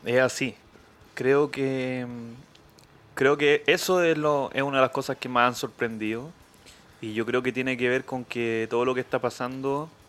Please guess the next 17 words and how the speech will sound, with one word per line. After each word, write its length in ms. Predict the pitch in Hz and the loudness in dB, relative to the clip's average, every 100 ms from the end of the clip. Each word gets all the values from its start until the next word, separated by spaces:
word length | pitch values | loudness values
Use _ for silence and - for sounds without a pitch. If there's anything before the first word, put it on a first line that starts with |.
| - - - - _ _ - | -20 -20 -20 -20 _ _ -12
remite 580 | 107 113 123 131 131 127 | 0 2 2 2 4 6
a, 640 | 123 120 120 117 117 113 107 107 - | 6 4 2 -2 -4 -6 -10 -18 -8
a 100 | 113 | -4
cosas 240 | 117 131 135 | -2 -2 -2
muy 140 | 143 | -2
profundas 540 | 139 135 - 143 147 127 | -2 -4 -4 -4 2 4
de 60 | |
todos 200 | 123 139 | 4 -2
nosotros 420 | 135 120 143 131 123 | -4 -4 -4 -2 -2
y 40 | |
que 100 | 117 | -2
nos 140 | 117 | -2
afectan 380 | 113 131 - 131 | -2 -4 -4 -4
en 80 | 117 | -4
muchos 280 | 120 - 127 | -8 -8 -10
niveles. 420 | 117 113 117 - - - - | -4 0 0 -2 -14 -20 -14
Entonces, 420 | 113 107 113 | -12 -8 -8